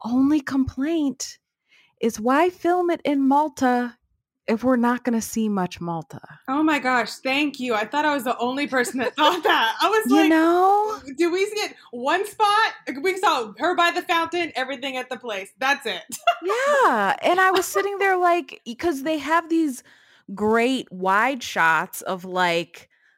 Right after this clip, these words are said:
Speaker 1: a city in the distance. And I was like, "But I wanna go there. I wanna
Speaker 2: Yeah.
Speaker 1: go to that city and, like, see what's going on instead of just sitting in a hotel."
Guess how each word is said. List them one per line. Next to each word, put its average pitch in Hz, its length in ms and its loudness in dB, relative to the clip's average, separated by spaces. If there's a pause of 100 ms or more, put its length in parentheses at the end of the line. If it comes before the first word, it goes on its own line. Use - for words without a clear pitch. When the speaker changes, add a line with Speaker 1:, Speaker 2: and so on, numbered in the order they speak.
(160)
Speaker 1:
a 190 120 2
city 214 680 -2
in 202 180 -2
the 180 100 -2
distance. 302 800 -2
And 254 140 2
I 262 100 4
was 285 140 -2
like, 302 220 0
"But - 220 2
I 311 140 4
wanna 392 240 2
go 262 360 2
there. 143 720 -4
I 233 120 4
wanna 339 280 4
Speaker 2:
Yeah. - 80 -6
Speaker 1:
go 233 320 2
to 247 140 -12
that 202 240 0
city 208 240 -6
and, 185 120 -4
like, 160 180 -6
see 190 240 -10
what's 180 220 -8
going 160 360 -8
on 156 520 -2
instead 180 420 -4
of 175 100 -8
just 180 240 -6
sitting 170 240 -8
in 165 80 -6
a 165 60 -6
hotel." 156 560 -6